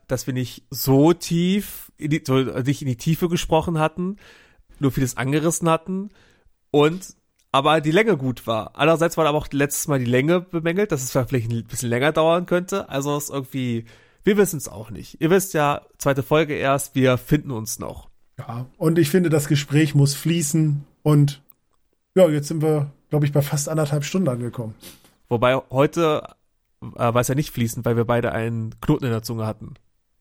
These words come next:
Speaker 2: Oh.
Speaker 1: <laughs> Oh Gott, oh Gott. Naja, ähm, an dieser Stelle möchten wir natürlich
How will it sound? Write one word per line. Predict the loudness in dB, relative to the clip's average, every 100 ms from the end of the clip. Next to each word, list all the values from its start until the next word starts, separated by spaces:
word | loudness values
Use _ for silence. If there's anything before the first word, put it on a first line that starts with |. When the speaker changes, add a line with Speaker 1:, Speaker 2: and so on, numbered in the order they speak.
| -12 -4
Speaker 2:
Oh. | 2 4 4 0 -10 _ -20 _ -8
Speaker 1:
<laughs> | -8 -6 -6 -6 -10 -20 -20 _ _ _ -20 -20 -20 -18 -18 -18 -18 -12
Oh | -8 -6
Gott, | -8 -10
oh | -12
Gott. | -14 -18 -20 -20 -4 2
Naja, | 2 0 -12 0
ähm, | 2 2 0 -8 -12 -16 _ _ _ -2
an | 2
dieser | 2
Stelle | 2 2 4 4 2 -2 -6
möchten | 0 0 0 -2
wir |
natürlich | 0 0 2 0 -2 -16